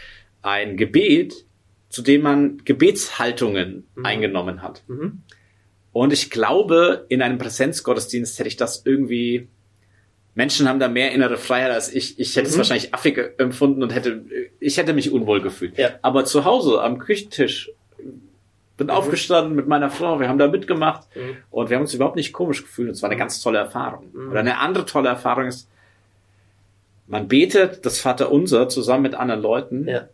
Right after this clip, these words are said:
Speaker 1: Und wenn das so jeder vor seinem Bildschirm betet, könnte man ja denken, man fühlt sich überhaupt nicht verbunden. Das
Speaker 2: Mhm.
Speaker 1: wurde aber so gelöst, dass auf so einem digitalen Board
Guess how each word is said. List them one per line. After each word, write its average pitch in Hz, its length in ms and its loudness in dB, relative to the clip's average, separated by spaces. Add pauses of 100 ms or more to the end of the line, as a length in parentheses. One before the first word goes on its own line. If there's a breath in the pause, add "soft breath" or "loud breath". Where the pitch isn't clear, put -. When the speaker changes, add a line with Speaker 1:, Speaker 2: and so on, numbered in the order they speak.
(440)
Speaker 1:
Und 123 120 -2
wenn 165 120 2
das 180 120 2
so 165 60 4
jeder 165 280 8
vor 143 180 4
seinem 135 180 0
Bildschirm 131 300 4
betet, 104 300 0
könnte 165 260 -2
man 135 160 4
ja 113 80 2
denken, 120 320 0
man 110 100 -4
fühlt 160 300 -6
sich 123 180 -10
überhaupt 110 260 -2
nicht - 180 -10
verbunden. 104 600 -8
Das 120 160 -2
Speaker 2:
Mhm. 156 60 2
Speaker 1:
wurde 170 120 6
aber 123 140 2
so 139 180 6
gelöst, 139 380 4
dass - 160 -4
auf 117 340 -4
so 107 200 -2
einem 98 440 -4
digitalen 110 500 -4
Board 143 460 2